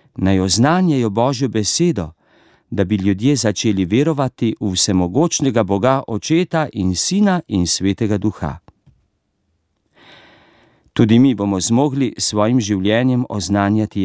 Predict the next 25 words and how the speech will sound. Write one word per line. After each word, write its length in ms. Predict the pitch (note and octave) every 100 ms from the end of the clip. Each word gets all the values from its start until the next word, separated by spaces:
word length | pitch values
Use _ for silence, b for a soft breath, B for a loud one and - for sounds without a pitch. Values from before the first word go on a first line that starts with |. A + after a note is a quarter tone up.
| F#2
evangelij 680 | E2 E2+ G2 D#3 E3+ E3 - b b b
in 160 | G#2 G2
širiti 540 | - - E3 F3 A#2
Božje 400 | F#2+ G2 G#2 C3+
kraljestvo 680 | - G2+ F#2+ A2 C#3 - A2
v 60 | G2+
naši 380 | G2 G#2 -
okolici, 760 | G2 F2+ A2 A2+ C3 D#3 G#3+ G3+ - B B B B B
če 180 | D#3+ D#3+
se 180 | -
bomo 260 | C3 B2 G#2
dali 400 | G#2 D#3 G3 F#3
voditi 680 | A2+ A2 D#3+ D#3+ - E3+ D3+ _
edinemu 640 | A2+ G#2+ A2 G3 F#3 C#3+ A2
pravemu 560 | A2+ A#2+ A#2+ A2 G#2+
pastirju, 680 | G2+ G2 - - B2 A2 G2+
Gospodu, 680 | F#2 F#2 - - B2+ F2+ C#2 - b b b b b b b -
ki 140 | C3
bo 140 | C3+
poskrbel 840 | C3 A2+ - - G#2+ G#2 D#3 E3+ D3+ - _ -
za 240 | F#2+ A2+
našo 380 | A2 G2 - G#2+
notranjo 520 | A2+ A2+ A#2+ G#2+ G2+
duhovno 480 | G2+ - A2 G2+ F#2+
ubranost 680 | F2 G2 C#3 F#3 F3 -